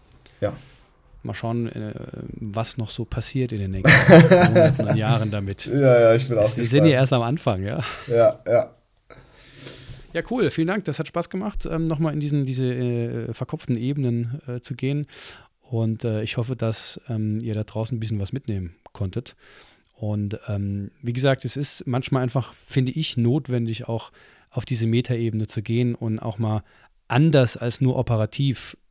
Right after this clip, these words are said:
Speaker 2: ähm, über solche Dinge nachzudenken, was eigentlich z-, miteinander zusammenhängt,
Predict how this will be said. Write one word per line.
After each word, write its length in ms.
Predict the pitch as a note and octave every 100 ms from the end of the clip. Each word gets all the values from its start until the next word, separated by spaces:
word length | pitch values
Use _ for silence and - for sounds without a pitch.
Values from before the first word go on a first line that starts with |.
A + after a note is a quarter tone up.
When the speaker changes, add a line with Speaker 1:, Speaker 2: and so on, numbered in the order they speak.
| -
Speaker 2:
ähm, 440 | A#2+ A2 A2 G#2+ - - _
über 240 | C3 B2+ B2+
solche 500 | C3 C3 C3+ C3 B2+ _
Dinge 160 | C#3 C#3+
nachzudenken, 680 | D3+ F3+ - A2+ G#2 G#2+ G#2
was 220 | B2+ -
eigentlich 400 | B2+ C3+ C3+ -
z-, 160 | C#3+
miteinander 420 | B2+ - B2+ B2+ B2+
zusammenhängt, 840 | B2 B2 C#3+ C#3 C#3 C3+ C3+